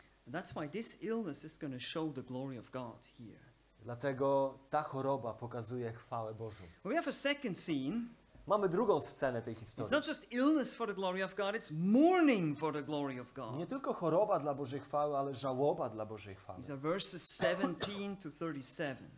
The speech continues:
Speaker 2: Wersety siedemnaście do trzydzieści siedem.
Speaker 1: You can just read it again.
Speaker 2: Kiedy Jezus przyszedł, zastał go już cztery dni leżącego w grobie.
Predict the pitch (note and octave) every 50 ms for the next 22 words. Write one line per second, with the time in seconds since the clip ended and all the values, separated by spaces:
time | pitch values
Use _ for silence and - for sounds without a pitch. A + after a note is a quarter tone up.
0 | - - - - G2+ F#2+ G#2 G2 - - C3 B2+ B2 - - B2 A#2+ B2 A#2+ A#2+
1 | - - _ _ - - - - C3 A2+ A#2+ A#2 A#2 A#2 B2+ C3+ C#3 C3+ - -
2 | - - B2 A#2 G#2 G#2 A2+ A2+ A#2 A#2 A2 A2 - - - G#2+ G2+ G#2+ G#2+ -
3 | - - A2 - - - A#2 A2 G2+ F#2 F2+ F2+ - - - _ _ _ _ _
4 | _ _ _ _ _ _ _ _ _ _ _ _ _ _ _ _ _ _ _ _
5 | _ _ - - _ - B2 - B2+ A#2 B2+ A#2 A#2 A#2 A2 G#2+ G#2+ G#2+ G#2 G#2
6 | - - - - - - A#2+ A#2+ B2 C#3 C3+ A#2+ A#2 A2+ - - - - D#3+ D3+
7 | - E3 D3+ D3+ D3 C#3+ C#3 C3+ A#2 A2 G#2+ G#2+ G#2 C3 C3 C#3 - - D3 C3+
8 | B2 A#2 B2+ B2 B2 B2+ B2 B2 - - - - - - - C#3 C3+ C3 C3+ B2
9 | A2+ A#2+ B2 B2 A#2+ B2+ A#2+ A2 A#2+ A2+ A#2 B2 A#2 A2+ A2+ A2 A2+ B2 C3 B2+
10 | A2 F#2+ F#2